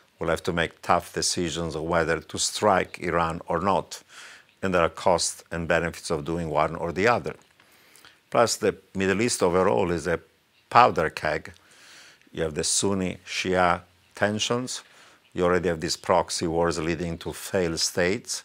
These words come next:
in Lebanon, in Syria, in Iraq,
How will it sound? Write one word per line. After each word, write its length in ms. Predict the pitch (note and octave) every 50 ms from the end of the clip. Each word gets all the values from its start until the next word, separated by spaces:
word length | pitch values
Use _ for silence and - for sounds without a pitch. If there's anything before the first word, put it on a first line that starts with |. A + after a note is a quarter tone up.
| _ _ - - - - - - _ _ _ _ _ _ _
in 200 | - E2+ D#2+ D2+
Lebanon, 580 | E2 F2 F2+ E2 G2 G2 G2 G2 G2+ G2 G2+ F#2+ - -
in 160 | D#2 E2 E2
Syria, 720 | - - - - F#2 F2+ F#2 F#2+ G2 F#2+ F#2+ G2+ G2+ - _ _ _ _ _ _ _ _ _ - -
in 160 | - D#2+ E2 D2+
Iraq, 480 | D2+ D2+ E2+ F2+ F2+ G2 F#2+ - -